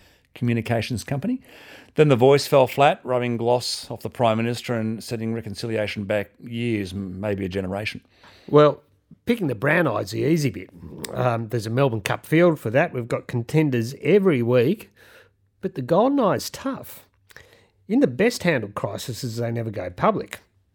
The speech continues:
Speaker 2: And it's not like we want to share those success stories, do we, Ben?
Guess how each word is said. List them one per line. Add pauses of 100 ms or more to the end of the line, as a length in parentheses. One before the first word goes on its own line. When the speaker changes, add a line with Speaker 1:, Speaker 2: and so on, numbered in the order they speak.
(260)
Speaker 2:
And
it's
not
like
we
want
to
share
those
success
stories,
do
we,
Ben?